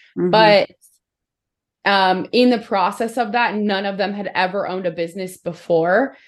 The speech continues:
Speaker 2: Um, a-, and I think that that is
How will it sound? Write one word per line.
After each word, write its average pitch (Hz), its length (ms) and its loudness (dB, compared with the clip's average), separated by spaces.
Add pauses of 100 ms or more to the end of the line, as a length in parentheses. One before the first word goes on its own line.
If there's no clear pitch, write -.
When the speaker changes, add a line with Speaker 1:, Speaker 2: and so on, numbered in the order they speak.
(240)
Speaker 2:
Um, 196 460 2
a-, 160 180 -2
and 214 100 2
I 208 120 2
think 214 480 -6
that 190 160 -2
that 202 220 2
is 180 680 -2